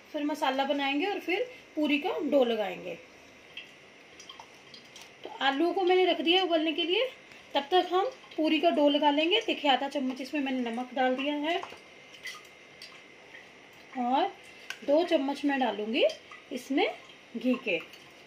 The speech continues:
आप चाहें तो इसमें अजवाइन भी डाल सकते हैं थोड़ी सी, उससे थोड़ा पूरी में टेस्ट अच्छा आता है, लेकिन इसे मिक्स कर लेंगे। और फिर अब मैं इसमें ऐड करूँगी हल्की सी कसूरी मेथी।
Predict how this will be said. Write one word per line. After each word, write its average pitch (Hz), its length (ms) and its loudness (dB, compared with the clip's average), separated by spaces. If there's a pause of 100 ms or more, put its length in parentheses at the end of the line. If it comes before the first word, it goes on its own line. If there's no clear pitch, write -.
(2750)
आप 285 180 0
चाहें 359 300 4
तो 427 80 4
इसमें 370 320 0
अजवाइन 277 500 2
भी 330 80 0
डाल 294 180 0
सकते 302 280 -6
हैं 294 220 0
थोड़ी 277 240 0
सी, 381 160 2 (420)
उससे 294 180 -4
थोड़ा 302 200 0
पूरी 302 280 0
में 294 140 2
टेस्ट 294 260 2
अच्छा 294 280 -2
आता 262 200 0
है, 508 140 0 (380)
लेकिन 277 260 2
इसे 311 220 2
मिक्स 311 240 -4
कर 294 160 4
लेंगे। 277 300 4 (880)
और 262 120 2
फिर 330 180 2
अब 294 100 4
मैं 302 140 4
इसमें 320 240 2
ऐड 277 200 4
करूँगी 294 380 2
हल्की 302 360 -2
सी 302 200 4
कसूरी 285 420 -2
मेथी। 208 380 -8